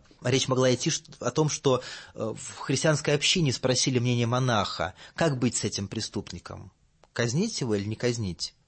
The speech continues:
И он говорит, что если этот случай неприятный, что тебя вмешивают в это, случился, для тебя это испытание, для тебя это искушение.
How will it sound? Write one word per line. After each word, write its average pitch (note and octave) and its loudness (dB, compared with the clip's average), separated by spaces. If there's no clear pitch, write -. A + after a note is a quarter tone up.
И B2 -2
он B2+ 6
говорит, B2+ 4
что - 0
если B2+ 2
этот A#2 -4
случай C3 0
неприятный, A2 0
что - -6
тебя G#2+ -2
вмешивают G2+ -4
в F#2+ -10
это, - -4
случился, A#2 -2
для G#2+ -4
тебя C3+ 2
это F3 0
испытание, G#2+ -4
для G2 -10
тебя C3 2
это C#3 2
искушение. B2+ -2